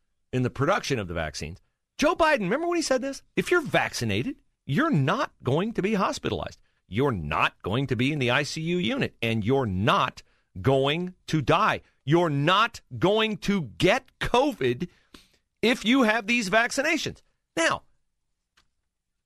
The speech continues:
Joe Biden said that, and it was blatantly wrong. And while I never tire of pointing out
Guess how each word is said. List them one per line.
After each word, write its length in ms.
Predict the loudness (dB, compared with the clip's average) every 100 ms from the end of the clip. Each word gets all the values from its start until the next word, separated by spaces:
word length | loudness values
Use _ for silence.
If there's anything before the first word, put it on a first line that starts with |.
| _ _
Joe 160 | -2 2
Biden 340 | 4 2 0
said 280 | -2 0 0
that, 240 | 0 -2 -4 -4
and 180 | -2
it 160 | -2 -2
was 300 | 0 -2 -4 -16
blatantly 720 | -4 0 2 0 -2 -4 -4
wrong. 640 | -4 -4 -4 -2 -4 -4 -6 -4
And 360 | -2 -2 -6 -12 _ _ _ _
while 220 | 0 2 2
I 180 | 0
never 300 | 0 0 0
tire 520 | -2 0 2 2 0 -2
of 140 | -2
pointing 300 | -4 -2 -2
out 240 | -2 -2